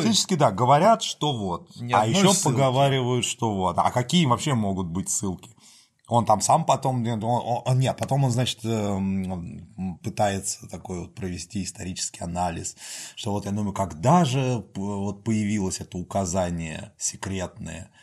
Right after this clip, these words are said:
Speaker 1: что можно пытать? Вот Шаламов там, вот он пишет, что, наверное, в тридцать восьмом году. А вот Гинзбург пишет, что в таком-то. Вот что Шаламов может знать про секретные циркуляры Н К В Д?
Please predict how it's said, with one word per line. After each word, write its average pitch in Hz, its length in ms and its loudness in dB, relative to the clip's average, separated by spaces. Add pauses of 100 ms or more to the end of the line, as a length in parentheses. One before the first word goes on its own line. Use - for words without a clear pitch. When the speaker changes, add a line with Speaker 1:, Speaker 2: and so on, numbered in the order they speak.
(200)
Speaker 1:
что - 180 -12
можно 85 320 -4
пытать? - 680 -10 (240)
Вот 98 160 -6
Шаламов 117 680 2 (100)
там, - 280 -14
вот 92 180 -10
он 110 200 -2
пишет, - 380 -6
что, - 220 -2
наверное, 95 420 -6
в - 60 -16
тридцать - 340 -10
восьмом 92 380 -6
году. 95 460 -10 (560)
А 95 160 0
вот 87 180 -4
Гинзбург 117 580 0
пишет, - 280 -4
что - 160 -6
в - 80 -18
таком-то. - 600 -8 (600)
Вот 196 200 -8
что 175 280 2
Шаламов 127 560 4
может 107 360 -2
знать 127 380 0
про 95 180 -2
секретные 120 640 -2
циркуляры 95 840 -2
Н 90 140 -6
К - 120 -14
В 92 160 -4
Д? 95 280 -4